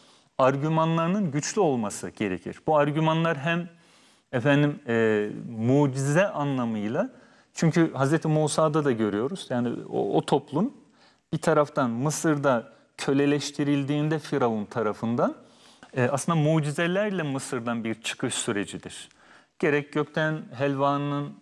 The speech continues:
e, efendim indirilmesi, gerek Kızıldeniz'in kendilerine açılması, e, gerek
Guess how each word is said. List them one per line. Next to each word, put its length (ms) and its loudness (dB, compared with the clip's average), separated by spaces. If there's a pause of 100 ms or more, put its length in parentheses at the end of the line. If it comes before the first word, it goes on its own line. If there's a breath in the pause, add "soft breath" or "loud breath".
e, 60 -4
efendim 720 -2
indirilmesi, 920 0
gerek 300 2
Kızıldeniz'in 920 0
kendilerine 640 0
açılması, 880 -2 (600 loud breath)
e, 160 2
gerek 580 0